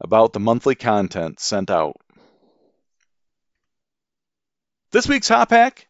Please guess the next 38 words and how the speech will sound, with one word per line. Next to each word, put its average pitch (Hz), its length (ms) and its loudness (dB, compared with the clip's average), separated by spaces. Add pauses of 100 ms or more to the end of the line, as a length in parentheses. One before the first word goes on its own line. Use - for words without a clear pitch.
(140)
is 107 140 -8
about 107 260 2
being 156 260 2
cheap. - 440 -4 (960)
I 90 100 -6
hate 220 220 0
to - 80 -6
pay 101 280 0
full 165 240 0
price 156 340 0
for 175 140 0
a 156 60 2
beer 104 400 2
if 92 120 -8
I 98 140 2
absolutely 117 540 -2
don't 104 320 -2
have 98 360 -4
to. 76 280 -12 (640)
So - 160 -8
I'll 107 200 -2
scour 131 440 2
the 165 80 -4
singles 190 380 0
cooler 147 460 2
at 58 120 -10
one 107 140 -2
of 104 80 -6
my 110 80 2
local 123 300 2
bottle 135 300 4
shops 104 380 0
trying 123 280 0
to 143 40 -6
find 107 340 0
that 85 220 -4
big 135 240 -2
beer 127 280 4